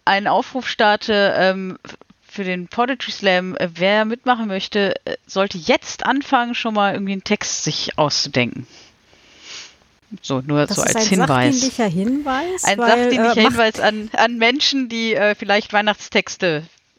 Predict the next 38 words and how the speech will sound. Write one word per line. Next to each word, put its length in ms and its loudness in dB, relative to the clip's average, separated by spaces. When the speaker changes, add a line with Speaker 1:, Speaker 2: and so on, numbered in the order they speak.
Speaker 1:
beim 340 0
Speaker 2:
Ja, 160 4
Speaker 1:
ersten 300 2
Speaker 2:
genau, 180 2
Speaker 1:
Mal 80 -2
gelesen 260 2
haben. 280 2
Speaker 2:
genau. 440 0
Speaker 1:
<laughs> 640 -2
Speaker 2:
Ja, 400 0
macht 200 -2
das 140 -2
nicht 180 -6
so 220 -4
wie 160 -10
ich. 420 -4
<laughs> 40 -8
Macht 200 0
das 160 0
ordentlich. 840 -2
Speaker 1:
Genau. 440 -2
Speaker 2:
Geht 160 -4
vorbereitet 720 2
Speaker 1:
Nee, 80 -6
äh, 60 -
Speaker 2:
hin. 80 -16
Speaker 1:
ja, 100 2
falls 260 -2
es 140 -10
denn 180 2
wieder 240 2
einen 280 0
Poetry 440 -2
Slam 300 -4
gibt, 340 -6
wovon 320 -8
ich 180 -12
ausgehe. 360 -12